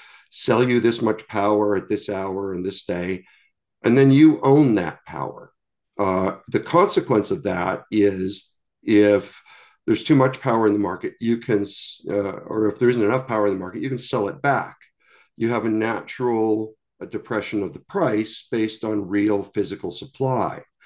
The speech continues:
We're actually running our entire electricity system on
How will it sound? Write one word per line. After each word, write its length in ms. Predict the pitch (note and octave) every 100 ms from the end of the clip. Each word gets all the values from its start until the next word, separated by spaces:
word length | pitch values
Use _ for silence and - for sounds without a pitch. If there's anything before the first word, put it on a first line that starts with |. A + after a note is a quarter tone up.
| - - - _ -
We're 180 | C3+ C#3
actually 400 | D3 - D#3+ C3+
running 320 | A2+ B2 A2+
our 200 | G#2 F#2
entire 420 | - C3+ B2+ A2+
electricity 460 | G2+ G2+ E3+ E3 A#2+
system 440 | - G2 G#2+ G2+
on 380 | F#2+ F#2+ F#2